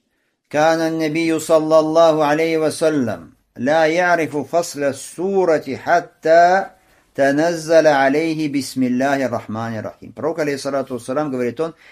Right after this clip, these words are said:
не знал уже, что отделение суры, что заканчивается сура, начинается другая, пока не ниспосылались ему слова «Бисмиллахи рахмани рахим». То есть по этим словам пророк саллаллаху алейхи ва саллям узнавал, что это уже что?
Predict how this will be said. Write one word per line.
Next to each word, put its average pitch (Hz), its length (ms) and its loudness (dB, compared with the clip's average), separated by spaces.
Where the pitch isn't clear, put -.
не 160 260 -2
знал 143 540 0
уже, 117 180 -6
что - 180 -12
отделение 131 640 -2
суры, 143 600 -6
что - 160 -14
заканчивается 113 480 -8
сура, 107 220 -10
начинается 92 640 -16
другая, 123 460 -8
пока 202 420 4
не 175 160 -2
ниспосылались 160 1040 -2
ему 123 220 -2
слова 127 420 0
«Бисмиллахи 131 760 -2
рахмани 113 600 -8
рахим». - 520 -16
То 127 100 -10
есть 123 140 -12
по - 40 -8
этим 151 240 -4
словам 165 640 -2
пророк 131 180 -8
саллаллаху - 40 -16
алейхи - 20 -8
ва 120 60 -10
саллям 135 160 -6
узнавал, 120 360 -2
что - 160 -10
это 123 200 -8
уже 107 160 -8
что? 143 280 -12